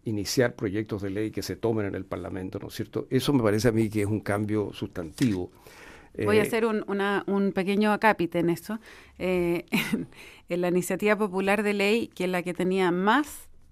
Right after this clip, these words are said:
Speaker 2: eh, patrocinio, para la Convención Constitucional, las iniciativas populares que se recibieron hasta enero, era del Mi plata es mía, no me acuerdo, el que tenía que ver con Mi pensión es mía.
Speaker 1: La pensión, ya.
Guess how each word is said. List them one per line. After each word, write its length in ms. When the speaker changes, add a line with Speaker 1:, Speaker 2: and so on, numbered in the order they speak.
Speaker 2:
eh, 420
patrocinio, 720
para 240
la 100
Convención 540
Constitucional, 680
las 80
iniciativas 600
populares 580
que 100
se 260
recibieron 500
hasta 220
enero, 380
era 360
del 760
Mi 360
plata 280
es 60
mía, 340
no 80
me 100
acuerdo, 280
el 80
que 80
tenía 240
que 100
ver 160
con 160
Mi 100
pensión 380
es 80
mía. 260
Speaker 1:
La 100
pensión, 380
ya. 180